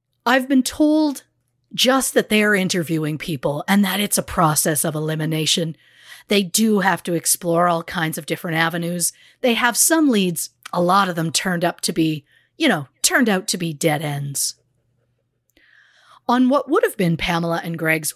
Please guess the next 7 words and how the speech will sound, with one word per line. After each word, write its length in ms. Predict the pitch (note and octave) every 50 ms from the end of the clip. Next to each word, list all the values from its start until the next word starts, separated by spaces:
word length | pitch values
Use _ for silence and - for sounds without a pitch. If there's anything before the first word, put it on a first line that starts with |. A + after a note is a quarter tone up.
| _
one-year 540 | - D#3+ D3+ E3 F3 F3+ F3 F3 F3 E3+ D#3+
wedding 340 | D#3 E3 E3 G3+ D4+ C#4+ G#3
anniversary, 640 | E3 D#3+ D#3 D3+ E3 D#3 - - G3 F#3 G3 G3 - _ _ _ _ _ _
Pamela 460 | - A3+ C#4 E4+ F4+ E4 B3 G#3 G3+
did 300 | F#3 A3+ G#3+ A3 G#3+ - _ _ _ _ _ _
another 580 | D#4 E4 E4 E4+ F4 F4+ F4+ F#4 F#4 F4+ E4+ -
interview 520 | - F#3 E3+ - E3+ D3+ D3+ C#3+ - -